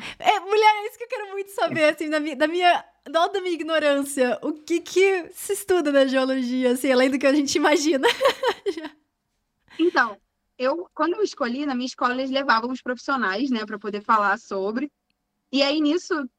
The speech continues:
Speaker 2: já tinha passado, é, o enem em si, né, aquele finalzinho que eles dão entre o erg e enem, e aí fica, eu sou do
Speaker 1: Aham.
Speaker 2: Rio, né, não,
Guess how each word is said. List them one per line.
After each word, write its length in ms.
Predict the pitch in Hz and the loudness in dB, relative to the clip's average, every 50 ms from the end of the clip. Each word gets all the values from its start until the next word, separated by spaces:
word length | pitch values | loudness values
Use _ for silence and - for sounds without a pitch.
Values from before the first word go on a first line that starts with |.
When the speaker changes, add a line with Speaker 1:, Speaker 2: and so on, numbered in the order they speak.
| _ _ | _ _
Speaker 2:
já 280 | - 233 - - 240 254 | -8 -4 0 0 0 0
tinha 580 | - - 277 240 240 254 269 277 277 277 269 240 | -2 -4 -2 -2 -2 0 0 0 -2 -2 -2 0
passado, 800 | - 262 254 254 _ - 220 208 208 240 294 302 311 269 247 262 _ - | 2 2 2 2 _ -2 0 0 0 0 -2 -4 -4 -6 -6 -8 _ -8
é, 340 | 214 214 214 208 202 196 190 - - - | -6 -6 -4 -4 -4 -4 -6 -8 -10 -6
o 100 | 233 233 | -2 -2
enem 280 | 233 226 220 214 226 240 | -2 0 -2 -2 -2 -2
em 40 | 240 | -4
si, 140 | - - 269 | -4 -4 -4
né, 100 | 285 269 | -4 -2
aquele 220 | 240 302 320 359 | 0 0 0 0
finalzinho 500 | - _ - 330 311 294 277 240 262 262 | -2 _ 0 2 4 4 4 2 0 -4
que 60 | 254 | -2
eles 160 | 240 233 226 | -2 -2 -2
dão 220 | 208 233 226 226 220 | -2 -2 -2 -2 -4
entre 200 | 220 220 233 226 | -4 -4 -4 -4
o 80 | 220 | -2
erg 240 | 226 226 233 226 196 208 | 0 0 0 0 -2 -4
e 20 | |
enem, 520 | 214 208 220 226 233 247 240 226 214 208 208 | -6 -6 -4 -4 -2 -2 -2 -2 -2 -2 -2
e 40 | 202 | -2
aí 160 | 196 208 220 | -2 -4 -4
fica, 520 | - - 226 226 - - 226 214 202 190 196 _ _ _ _ _ - | -8 -10 -12 -10 -8 -6 -4 -2 -2 -4 -4 _ _ _ _ _ -12
eu 80 | 214 208 | -10 -8
sou 120 | 220 220 | -4 -2
do 80 | 208 240 | -2 0
Speaker 1:
Aham. 240 | - 214 240 240 233 | 0 0 0 0 -2
Speaker 2:
Rio, 60 | 233 | -2
né, 200 | 208 185 185 190 | -2 -4 -6 -6
não, 180 | 202 202 208 | -8 -10 -10